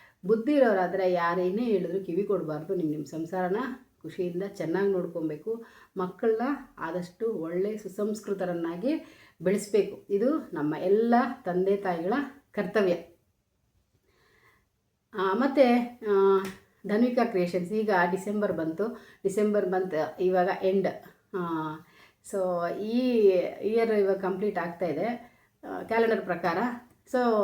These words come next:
ನಾನು ಇವಾಗ ಸೇ-, ಏನಿದೆ ಸ್ಟಾಕ್ ಎಲ್ಲ ಏನಿದೆ, ಸೀರೆಗಳಿರ್ಬೋದು, ಡ್ರೆಸ್ಸಸ್ಸು ಎಲ್ಲ, ಎಲ್ಲ ಏನಿದೆ, ತುಂಬ,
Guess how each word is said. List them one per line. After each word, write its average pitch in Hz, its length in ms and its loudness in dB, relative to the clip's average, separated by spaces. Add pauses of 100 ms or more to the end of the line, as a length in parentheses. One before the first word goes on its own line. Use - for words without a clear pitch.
(200)
ನಾನು 233 260 4
ಇವಾಗ 220 240 0 (340)
ಸೇ-, 214 200 4
ಏನಿದೆ 208 320 2
ಸ್ಟಾಕ್ 247 440 0
ಎಲ್ಲ 220 140 0 (100)
ಏನಿದೆ, 175 680 0 (220)
ಸೀರೆಗಳಿರ್ಬೋದು, 165 1080 -2
ಡ್ರೆಸ್ಸಸ್ಸು 170 600 -4
ಎಲ್ಲ, 170 200 -2
ಎಲ್ಲ 170 340 -4
ಏನಿದೆ, 190 560 0
ತುಂಬ, 220 340 -4